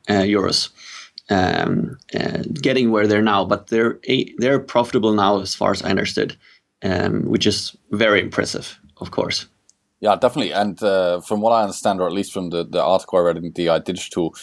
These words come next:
Speaker 2: was that they're looking to I P O within the next couple of years as well. So they should, uh, I mean, by, by, certainly by the revenue that they're, that they're generating, um,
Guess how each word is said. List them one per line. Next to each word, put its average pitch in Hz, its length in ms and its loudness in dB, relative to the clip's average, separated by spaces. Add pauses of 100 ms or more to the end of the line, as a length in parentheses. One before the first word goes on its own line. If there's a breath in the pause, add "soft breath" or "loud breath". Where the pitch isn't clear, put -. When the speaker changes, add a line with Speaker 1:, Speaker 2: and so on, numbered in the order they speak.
(160 loud breath)
Speaker 2:
was 92 160 0
that 92 120 0
they're 92 140 4
looking 98 340 -2
to 90 240 2
I 90 160 4
P 92 260 -2
O 101 160 6
within 85 260 -4
the 85 100 -4
next 82 240 -4
couple 87 240 -6
of 85 60 0
years 85 300 -2
as 76 140 -12
well. 78 220 4
So 87 280 -2 (440 loud breath)
they 101 100 4
should, 123 340 2
uh, 87 560 0
I 87 100 -2
mean, 90 200 -6
by, 98 460 0 (400)
by, 92 320 2
certainly 95 400 -2
by 90 140 2
the 87 60 -4
revenue 92 420 0
that 85 160 -8
they're, 82 360 0 (260)
that 92 80 -4
they're 95 140 -2
generating, 92 720 2 (400 loud breath)
um, 87 560 2